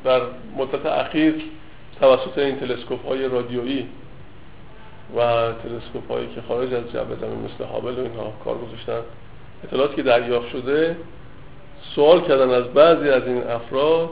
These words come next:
اینها به دقت پاسخ دادن. یعنی اون اطلاعات هم فقط در اون مرکز اطلاعات خود اون مؤسسات هست، جای دیگه منتشر نشده.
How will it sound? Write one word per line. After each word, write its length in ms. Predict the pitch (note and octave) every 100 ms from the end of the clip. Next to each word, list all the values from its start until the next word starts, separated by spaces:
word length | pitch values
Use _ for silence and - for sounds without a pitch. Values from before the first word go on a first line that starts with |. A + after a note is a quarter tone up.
| - - - - - -
اینها 260 | C3 B2+ C#3
به 100 | C3+
دقت 600 | - B2 - D#3+ E3+ -
پاسخ 360 | D3+ - -
دادن. 240 | - G2 G2+ - - - - - - - - - -
یعنی 160 | B2 C3
اون 160 | C#3
اطلاعات 380 | B2 C#3 C3 C#3+
هم 100 | E3
فقط 480 | D#3 C#3 C3+ E3 D#3+
در 340 | D#3 D#3 D#3 D3+ -
اون 140 | C#3+ C#3+
مرکز 580 | B2+ B2 - B2+ B2
اطلاعات 540 | B2+ A#2+ B2+ B2 B2 B2+
خود 160 | C#3+ D3
اون 340 | D3+ D3 C#3+ - - - - - - - -
مؤسسات 600 | B2 A2+ - - C3 A#2 G2+
هست، 260 | F#2+ - - - - - -
جای 200 | - A#2+
دیگه 180 | A#2+ C3
منتشر 520 | B2+ A#2+ A2+ C#3+ C#3+
نشده. 340 | C3 - G#2+